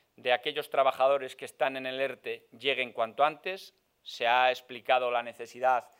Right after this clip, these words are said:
de que nos, aquellos que no hayan podido cobrar antes del diez lo puedan hacer a lo largo de los próximos días de nuestro mes, de este mes.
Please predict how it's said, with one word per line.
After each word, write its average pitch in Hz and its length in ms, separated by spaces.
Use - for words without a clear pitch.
de 123 720
que 113 180
nos, - 380
aquellos 139 420
que 135 120
no 139 160
hayan 135 340
podido 127 520
cobrar 127 500
antes 123 360
del 120 140
diez 135 200
lo 120 160
puedan 131 300
hacer 127 460
a 120 80
lo 117 140
largo 123 460
de 120 80
los 113 180
próximos 123 580
días 127 460
de 113 440
nuestro 110 360
mes, - 360
de 110 120
este 113 200
mes. 107 320